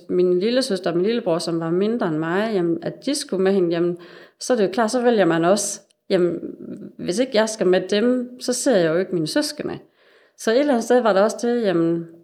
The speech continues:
i mit valg, jamen, hvis jeg skulle se dem, så var jeg nødt til at være sammen med dem. Så det var sådan det, der gjorde, at jeg så valgte at flytte med hende.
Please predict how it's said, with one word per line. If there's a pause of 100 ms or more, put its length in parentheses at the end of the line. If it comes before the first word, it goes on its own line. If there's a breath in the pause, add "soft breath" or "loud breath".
(320)
i
mit
valg,
jamen,
hvis
jeg
skulle
se
dem,
så
var
jeg
nødt
til
at
være
sammen
med
dem. (340)
Så (220)
det
var
sådan (360)
det,
der
gjorde,
at
jeg
så
valgte
at
flytte
med
hende.